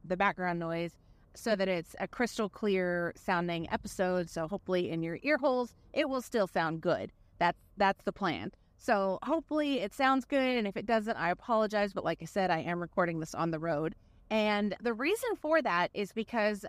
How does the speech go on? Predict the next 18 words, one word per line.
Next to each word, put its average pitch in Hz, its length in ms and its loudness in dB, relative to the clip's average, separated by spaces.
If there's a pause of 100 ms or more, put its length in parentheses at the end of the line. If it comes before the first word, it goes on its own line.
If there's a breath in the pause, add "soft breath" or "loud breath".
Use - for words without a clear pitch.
earlier 359 320 2
this 294 240 -2
month, 180 320 0
I'm 190 140 2
recording 262 360 2
this 285 180 0
in 208 80 2
August, 175 500 0
and 170 140 -4
this 170 100 -6
is 170 140 -8
supposed - 320 -2
to 220 80 -4
come 185 180 0
out 165 240 -2
on 160 220 0
September 170 400 -4
first. 151 480 -4